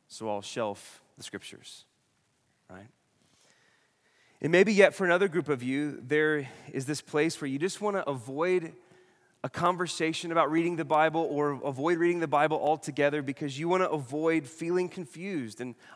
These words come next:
unable to understand and just not smart enough to follow Jesus, which I totally understand. All of these <laughs> reasons and more, I feel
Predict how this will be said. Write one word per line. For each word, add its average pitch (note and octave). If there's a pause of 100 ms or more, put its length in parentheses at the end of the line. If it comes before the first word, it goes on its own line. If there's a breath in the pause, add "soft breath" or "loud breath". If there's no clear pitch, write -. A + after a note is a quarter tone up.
unable F3
to -
understand D#3
and C3+
just D#3+
not D#3+
smart D#3
enough B2
to -
follow F#2
Jesus, - (500 soft breath)
which -
I D3
totally D3+
understand. C3+
All G3+
of G3
these F#3
<laughs> -
reasons E3+
and D#3+
more, F#3 (240 loud breath)
I F3
feel F#3+